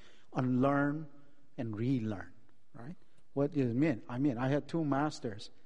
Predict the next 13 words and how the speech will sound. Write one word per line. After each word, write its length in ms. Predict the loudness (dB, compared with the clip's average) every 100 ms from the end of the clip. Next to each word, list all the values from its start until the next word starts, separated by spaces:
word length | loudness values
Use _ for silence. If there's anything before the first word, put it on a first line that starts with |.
| -6
I 60 | 0
had 160 | 2
M 240 | 4 4 4
div 240 | 2 2
and 160 | 0 2
doctorate. 560 | 4 2 2 0 0 -6 -12 -12 -14 -14 -14 -14 -8 4
What 200 | 6 8
am 180 | 4 2
I 120 | 2
to 100 | 4
learn 300 | 6 4 4
again? 280 | 2 2 0 -4 -12 -12 -12 -12 -10
Right? 140 | -10